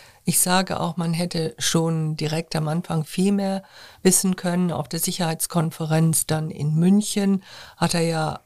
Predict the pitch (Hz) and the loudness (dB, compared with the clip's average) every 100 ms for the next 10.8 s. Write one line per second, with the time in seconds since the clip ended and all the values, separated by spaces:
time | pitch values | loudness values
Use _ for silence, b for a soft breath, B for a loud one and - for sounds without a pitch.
0 | - 151 156 175 185 175 170 - - 165 | -6 -4 -4 -2 -2 0 -4 -6 -6 -4
1 | 160 - 160 165 175 180 180 - 170 160 | -4 -6 -6 -6 -6 -2 -2 -2 -2 -4
2 | 165 - 175 190 180 175 - 175 170 156 | -6 -4 -2 0 -2 -4 -2 0 0 0
3 | 165 - 180 170 - 175 - 208 214 B | -2 0 -2 -2 -4 -6 -4 -4 -4 B
4 | B B B B - 185 185 185 190 - | B B B B -2 0 2 2 0 -4
5 | - 190 190 190 190 - 185 196 196 202 | -2 2 2 2 0 0 4 2 2 -4
6 | 196 185 185 175 180 180 185 185 170 185 | -4 -4 -4 -2 -2 -2 -4 -4 -4 -6
7 | 190 185 180 185 202 190 175 - 185 175 | -2 0 2 2 4 2 0 0 0 2
8 | 180 170 B B - 180 180 185 - - | -2 -2 B B 2 4 6 4 -2 -6
9 | 165 160 156 156 160 156 156 156 - 170 | -2 0 0 -2 -2 -2 -2 0 -2 2
10 | 156 147 151 156 - 185 214 | 2 2 0 0 -4 0 0